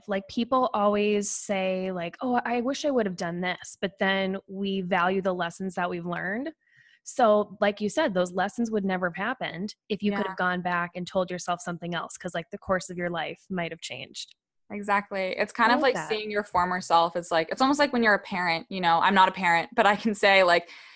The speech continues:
Speaker 2: it's really hard to let your children make their own mistakes, and you wanna
Speaker 1: Mm-hmm.
Speaker 2: protect them and give them that shell, but they're just not going to learn the same way. And it's kind of like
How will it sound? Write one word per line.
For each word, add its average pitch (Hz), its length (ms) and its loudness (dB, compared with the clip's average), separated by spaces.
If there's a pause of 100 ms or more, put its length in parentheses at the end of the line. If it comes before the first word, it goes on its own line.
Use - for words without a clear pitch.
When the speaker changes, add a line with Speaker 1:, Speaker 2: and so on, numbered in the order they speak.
(260)
Speaker 2:
it's 226 160 2
really 226 320 6
hard 233 480 6
to 214 120 -4
let 202 420 4
your 196 160 0
children 196 440 0
make 170 220 -2
their 185 120 -2
own 170 140 0
mistakes, 165 680 2
and 180 120 -2
you 180 200 -4
wanna 180 260 4
Speaker 1:
Mm-hmm. 190 80 -4
Speaker 2:
protect 196 400 -2
them 170 180 2
and 175 140 -6
give 170 160 0
them 175 140 -4
that 160 160 0
shell, 175 320 2
but 165 140 -6
they're 180 140 -2
just 202 200 -10
not 180 280 2
going 165 280 -6
to 180 60 -10
learn 185 280 -2
the 302 80 -2
same 170 320 -8
way. 160 480 -2 (500)
And 175 180 2
it's 175 140 0
kind 185 220 4
of 170 80 2
like 170 280 4